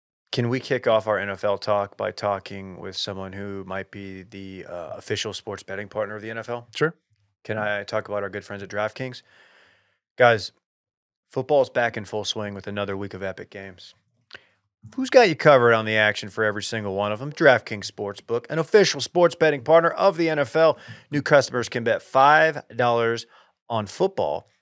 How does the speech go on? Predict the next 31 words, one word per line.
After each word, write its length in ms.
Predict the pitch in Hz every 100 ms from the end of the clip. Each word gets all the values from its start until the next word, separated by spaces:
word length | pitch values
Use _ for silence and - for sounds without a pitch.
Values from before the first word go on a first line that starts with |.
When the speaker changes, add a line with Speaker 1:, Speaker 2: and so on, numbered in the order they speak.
| _
Speaker 1:
and 100 | 107
get 160 | 104 -
two 160 | 190
hundred 160 | 208 98
dollars 340 | 92 90 95 -
instantly 600 | 127 123 - 120 120 -
in 180 | 104 90
bonus 460 | - 120 151 107
bets. 360 | - 95 90 - - _ _
Nobody's 420 | 135 180 214 202
missing 300 | 165 180 180
out 160 | 165 160
on 80 | 151
the 140 | 143
action 320 | 135 135 - 107
this 120 | -
season. 280 | 98 - _ _ -
All 260 | 147 170 143
DraftKings 520 | 151 147 - 135 -
customers 420 | 127 127 110 95
can 120 | -
take 240 | - 117 110
advantage 320 | 110 113 101
of 100 | 101
two 360 | - 160 175 175 - - _
new 220 | 113 151
offers 380 | 131 - - - _ _ _ _
every 340 | 135 147 160 151
game 420 | 135 123 117 120 113
this 200 | 120 131
September. 560 | 139 - 117 107 104